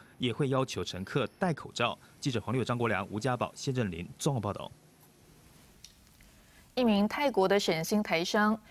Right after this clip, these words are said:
Speaker 2: 被当地卫生单位通报确诊新冠病毒，而要联络他的时候，却发现已经搭机返台。中央流行疫情指挥中心表示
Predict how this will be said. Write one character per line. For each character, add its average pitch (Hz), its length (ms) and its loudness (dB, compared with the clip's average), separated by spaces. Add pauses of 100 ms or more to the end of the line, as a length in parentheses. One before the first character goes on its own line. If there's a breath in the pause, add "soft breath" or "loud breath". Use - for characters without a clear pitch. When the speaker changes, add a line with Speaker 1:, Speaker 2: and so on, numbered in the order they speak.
(120)
Speaker 2:
被 208 140 4
当 202 240 2
地 202 160 6
卫 185 160 4
生 190 220 0
单 196 160 4
位 190 140 6
通 - 260 -2
报 - 420 4 (180)
确 311 240 4
诊 196 300 2
新 196 240 -2
冠 208 180 4
病 226 200 2
毒， 156 360 2 (680 loud breath)
而 240 100 6
要 311 140 10
联 240 160 6
络 262 160 6
他 294 160 -4
的 294 80 2
时 233 140 0
候， 233 260 6
却 240 160 2
发 233 220 4
现 226 360 2
已 156 80 0
经 190 240 2 (140)
搭 180 240 2
机 185 240 2
返 - 240 -4
台。 151 380 0 (1080 soft breath)
中 226 160 4
央 220 140 6
流 190 120 6
行 185 300 0
疫 226 140 2
情 180 200 -2
指 - 160 -4
挥 - 160 -4
中 220 220 4
心 220 160 2
表 - 180 0
示 - 380 0